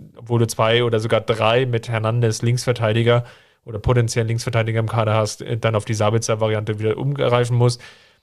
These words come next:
Aber je nachdem gibt's dann noch den einen oder anderen Bankplatz und da hat Wanner jetzt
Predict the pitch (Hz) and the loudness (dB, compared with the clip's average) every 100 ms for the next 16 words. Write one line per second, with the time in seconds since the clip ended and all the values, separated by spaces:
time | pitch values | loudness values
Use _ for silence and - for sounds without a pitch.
0 | _ - - 117 113 123 123 120 _ _ | _ -20 -10 -4 0 2 0 -4 _ _
1 | _ _ _ _ 123 110 _ 120 120 113 | _ _ _ _ -20 -20 _ 0 2 2
2 | 123 120 120 120 - _ _ 127 143 - | 2 2 2 -2 -6 _ _ -4 -4 -2
3 | 127 113 113 113 113 120 117 110 107 113 | -2 -2 -4 -4 0 2 0 -2 -2 -2
4 | 131 127 117 117 - 117 110 107 110 107 | -2 0 0 0 -6 -6 -4 -2 -2 -2
5 | 107 113 120 113 110 - - - | 0 0 2 2 0 -2 -12 -14